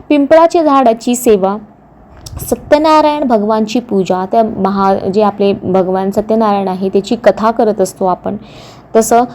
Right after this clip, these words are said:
दर महिन्याच्या पौर्णिमेला सत्यनारायणची पूजा आपण करायची असते आपल्या घरामध्ये, आपण स्वतः. यामध्ये कोणत्याही पंडित, महाराज यांना बोलवायची गरज नाही आहे. ज्याप्रमाणे आपले मोरेदादा, आपले,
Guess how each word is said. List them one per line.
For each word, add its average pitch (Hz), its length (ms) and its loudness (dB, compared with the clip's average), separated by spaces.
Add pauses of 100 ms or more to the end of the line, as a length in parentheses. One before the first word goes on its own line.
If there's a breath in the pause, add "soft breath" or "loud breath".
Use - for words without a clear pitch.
(180 loud breath)
दर 277 320 4
महिन्याच्या 254 580 0
पौर्णिमेला 294 920 0
सत्यनारायणची 269 1000 -2
पूजा 262 500 0
आपण 254 380 0
करायची 220 500 2
असते 214 280 -4
आपल्या 202 280 -2
घरामध्ये, 196 680 -2 (280 loud breath)
आपण - 220 -2
स्वतः. 196 400 0 (340 loud breath)
यामध्ये 214 380 2
कोणत्याही 208 680 0
पंडित, 196 680 0
महाराज 180 600 2
यांना 185 240 -4
बोलवायची 190 640 2
गरज 196 380 2
नाही 220 260 0
आहे. 185 280 -6 (460 loud breath)
ज्याप्रमाणे 220 580 0
आपले 208 360 0 (280 loud breath)
मोरेदादा, 208 560 4
आपले, 202 380 0